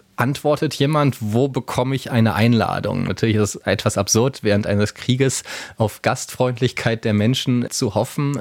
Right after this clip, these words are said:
aber die Menschen machen das am Ende freiwillig. Viele haben mich eingeladen und davon war es dann einfach abhängig,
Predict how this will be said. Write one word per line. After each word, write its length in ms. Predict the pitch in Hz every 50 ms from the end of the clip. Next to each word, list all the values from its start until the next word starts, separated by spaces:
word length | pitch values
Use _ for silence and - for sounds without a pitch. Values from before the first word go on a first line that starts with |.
| - -
aber 320 | - 101 107 110 107 -
die 320 | - - - - 113 113 104
Menschen 320 | 104 104 110 - - 113
machen 280 | 104 107 - - 123 113
das 200 | 110 107 - -
am 140 | 110 104 -
Ende 220 | 104 110 107 107
freiwillig. 680 | - - - - - 113 127 131 123 127 131 123 -
Viele 280 | - 143 143 135 117 107
haben 200 | 113 117 139 139
mich 180 | 131 - -
eingeladen 500 | - 120 143 143 135 127 123 120 123 123
und 300 | 101 104 110 107 - - _ -
davon 340 | 98 98 95 - - 107 92
war 100 | 95 92
es 100 | 95 -
dann 120 | 104 95
einfach 260 | 92 98 98 - 95
abhängig, 460 | 95 98 104 - - 101 101 95 -